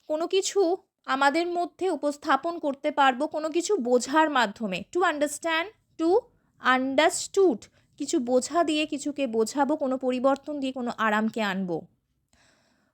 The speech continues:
To love than to be loved, ভালোবাসা দিয়ে ভালোবাসাকে আনবো।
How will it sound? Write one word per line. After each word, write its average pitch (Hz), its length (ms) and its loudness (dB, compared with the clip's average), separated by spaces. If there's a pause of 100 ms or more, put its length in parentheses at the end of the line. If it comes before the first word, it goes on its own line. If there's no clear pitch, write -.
(120)
To 392 60 6
love 349 580 6
than 339 320 -2
to 320 60 -4
be 285 100 -2
loved, 254 580 0
ভালোবাসা 285 540 2
দিয়ে 302 200 -2
ভালোবাসাকে 294 720 2
আনবো। 349 500 -2